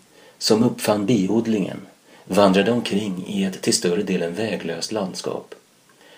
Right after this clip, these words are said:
Därför lokaliserar Vergilius upptäckten av honungen, ur vilken guldåldern återskiner, lite varstans i världen. Detta är helt i linje med hans dikts egenart.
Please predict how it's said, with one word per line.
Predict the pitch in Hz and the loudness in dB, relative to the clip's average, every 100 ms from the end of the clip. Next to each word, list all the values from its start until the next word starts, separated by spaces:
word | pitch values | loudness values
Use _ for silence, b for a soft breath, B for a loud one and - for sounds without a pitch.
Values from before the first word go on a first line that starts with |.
| b b | b b
Därför | 98 92 87 113 | 4 4 4 0
lokaliserar | 113 113 135 - 98 95 107 | 0 2 2 2 2 2 2
Vergilius | 107 117 92 85 85 85 | 2 0 -2 -2 -4 -2
upptäckten | 110 - - 85 87 | -4 -4 -6 -4 0
av | 90 | 0
honungen, | 95 120 90 95 123 92 90 B B B B B | 0 0 0 -2 -4 -4 -8 B B B B B
ur | 101 | 0
vilken | 95 95 92 92 | 4 4 4 2
guldåldern | 90 120 90 - 92 87 90 92 | 4 4 4 2 2 2 0 2
återskiner, | 101 92 90 - 82 87 92 92 B B B | 0 -2 -4 -6 -8 -10 -12 -12 B B B
lite | - 95 110 | -6 -2 0
varstans | 92 120 127 - 82 82 - | 2 2 2 -2 -4 -8 -10
i | - | -8
världen. | 92 82 71 - - - _ _ b b b b b b | -6 -6 -6 -10 -14 -20 _ _ b b b b b b
Detta | - 147 185 110 | -4 -4 2 2
är | |
helt | 113 101 113 98 | 2 2 0 0
i | 117 | -4
linje | 87 90 104 | -2 -2 -2
med | 104 | -2
hans | 107 | -4
dikts | 101 90 - - | -4 -4 -4 -4
egenart. | 113 92 85 107 117 - | -2 -4 -4 -6 -6 -8